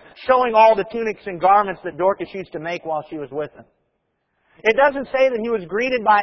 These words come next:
every disciple in Joppa. It says that he was greeted by the widows. You see, what we learn here, and another very important point, is that disciples like Dorcas, they don't serve everyone, but they serve the ones that can.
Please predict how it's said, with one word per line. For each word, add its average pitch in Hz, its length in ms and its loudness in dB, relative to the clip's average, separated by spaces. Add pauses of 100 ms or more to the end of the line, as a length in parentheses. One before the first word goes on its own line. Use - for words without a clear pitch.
every 247 340 2
disciple 208 600 -2
in 170 140 -8
Joppa. 196 400 0 (180)
It 233 160 2
says 277 220 0
that 240 100 -2
he 240 80 -8
was 233 180 -4
greeted 247 360 -6
by 233 220 2
the 214 100 0
widows. 214 760 0 (420)
You 233 200 -4
see, 277 140 -4
what 262 200 2
we 240 140 -2
learn 240 420 -2
here, 254 200 -2
and 226 80 -2
another 220 280 -2
very 220 320 -2
important 226 420 -6
point, 220 280 -4
is 202 120 -8
that 196 120 -8
disciples 247 520 -6
like 214 240 -2
Dorcas, 247 360 -2
they 269 100 2
don't 277 240 -2
serve 277 200 0
everyone, 285 640 0 (1500)
but - 120 -18
they 151 100 -10
serve 202 260 -10
the 170 80 -6
ones 190 280 -10
that 175 100 -14
can. 220 260 -16